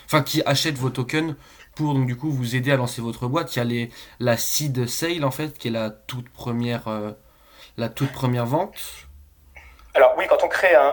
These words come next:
Speaker 2: quand on crée une vente de token, euh, donc quand on crée sa propre monnaie, c'est, c'est, c'est, on, on, on la vend, mais on la vend par tiroir avec, euh, des prix, euh, préférentiels.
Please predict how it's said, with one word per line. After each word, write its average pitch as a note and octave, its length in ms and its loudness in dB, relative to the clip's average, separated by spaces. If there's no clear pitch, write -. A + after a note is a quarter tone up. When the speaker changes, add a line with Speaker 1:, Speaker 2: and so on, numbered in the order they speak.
Speaker 2:
quand F3+ 160 -2
on - 20 4
crée F3+ 160 -2
une D3 120 -6
vente D#3 420 4
de A#2 80 -14
token, F#3+ 420 -2
euh, A2+ 260 -6
donc A2+ 100 -10
quand B2 160 -6
on C3 60 -2
crée G3 200 0
sa D#3+ 140 4
propre C#3+ 320 2
monnaie, C#3 360 6
c'est, A#2+ 280 -8
c'est, G#2+ 300 -8
c'est, G#2+ 360 -8
on, A2 220 -10
on, G#2 400 -12
on A2 40 -4
la A2 160 10
vend, F#3 400 8
mais C3 60 -2
on A#2+ 100 2
la A#2 160 8
vend D3 200 8
par D3 180 4
tiroir C#3 580 4
avec, B2 480 4
euh, G#2+ 560 -4
des A#2+ 80 -10
prix, D#3+ 340 -4
euh, A#2 480 2
préférentiels. - 760 4